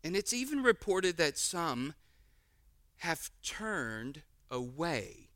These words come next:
from the foundational truth of the gospel. There was this group of people who had come from Jerusalem. They were Jews,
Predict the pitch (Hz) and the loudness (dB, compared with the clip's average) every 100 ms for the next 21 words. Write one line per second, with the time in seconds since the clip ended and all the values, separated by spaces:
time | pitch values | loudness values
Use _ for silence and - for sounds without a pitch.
0 | _ _ _ _ _ - - 151 127 - | _ _ _ _ _ -8 -2 -2 -2 -6
1 | - 160 170 151 147 - 151 143 120 - | -4 -2 0 0 0 -2 -6 -8 -8 -10
2 | - 127 101 92 - 117 101 98 104 90 | -8 -8 -8 -14 -18 -16 -14 -10 -8 -10
3 | - - - _ _ _ _ _ _ _ | -16 -20 -20 _ _ _ _ _ _ _
4 | _ _ _ _ _ _ _ _ _ _ | _ _ _ _ _ _ _ _ _ _
5 | _ _ _ _ _ _ _ _ _ - | _ _ _ _ _ _ _ _ _ -6
6 | 117 113 - 117 104 - - - _ _ | -4 -4 -8 -6 -4 -6 -8 -14 _ _
7 | _ _ 110 139 123 - 113 104 - - | _ _ -6 -4 -4 -6 -6 -6 -12 -10
8 | 147 123 104 107 - 135 110 101 107 123 | -10 -8 -10 -12 -8 -10 -10 -12 -8 -8
9 | 123 95 92 - - 113 104 131 156 101 | -8 -10 -16 -18 -10 -10 -10 -12 -10 -10
10 | 98 | -14